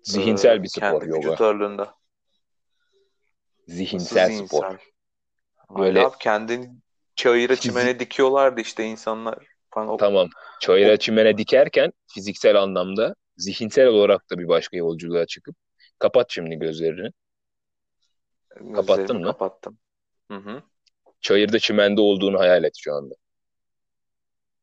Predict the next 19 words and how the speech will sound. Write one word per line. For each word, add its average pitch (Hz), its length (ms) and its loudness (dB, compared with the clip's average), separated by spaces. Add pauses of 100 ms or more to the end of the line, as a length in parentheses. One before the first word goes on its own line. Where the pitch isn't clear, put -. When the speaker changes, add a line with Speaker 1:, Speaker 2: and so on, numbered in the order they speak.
(460)
Speaker 1:
Matsızsın 98 640 -2
Speaker 2:
Evet. 65 160 -6
Speaker 1:
ama. 62 40 -20 (1300)
Speaker 2:
Matsız - 800 -8
hayal 101 360 4
edemiyorum. 101 540 -2 (920)
Speaker 1:
Bak - 180 4
işte 117 220 4
tam 135 160 4
Speaker 2:
Matsız 139 100 8
Speaker 1:
orada 123 140 6
Speaker 2:
şart. 120 120 4
Speaker 1:
senin 123 240 0 (640)
çimenlerin 123 580 4
koluna 123 340 4
yapıştığı 120 380 0
hissiyatını 113 600 0
verdirecektim 87 640 0
ama 117 260 2